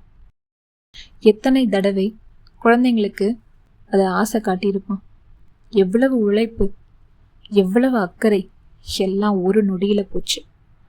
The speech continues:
நான்கு நாட்களுக்கு பிறகு வெள்ளி தட்டுல ஒரு சீப்பு செவ்வாழைப்பழத்தை வச்சுக்கிட்டு அம்மனோட கோயிலுக்கு போனான். நாலு நாள் சமாதானம் சொல்லியும் குழந்தைகளோட குமுறல்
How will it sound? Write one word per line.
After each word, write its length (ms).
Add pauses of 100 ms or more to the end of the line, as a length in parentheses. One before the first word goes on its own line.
(1000)
நான்கு 420
நாட்களுக்கு 540
பிறகு 480 (600)
வெள்ளி 460
தட்டுல 540 (280)
ஒரு 200
சீப்பு 460
செவ்வாழைப்பழத்தை 760
வச்சுக்கிட்டு 560 (640)
அம்மனோட 480
கோயிலுக்கு 500
போனான். 360 (920)
நாலு 360
நாள் 220
சமாதானம் 640
சொல்லியும் 600 (440)
குழந்தைகளோட 640
குமுறல் 540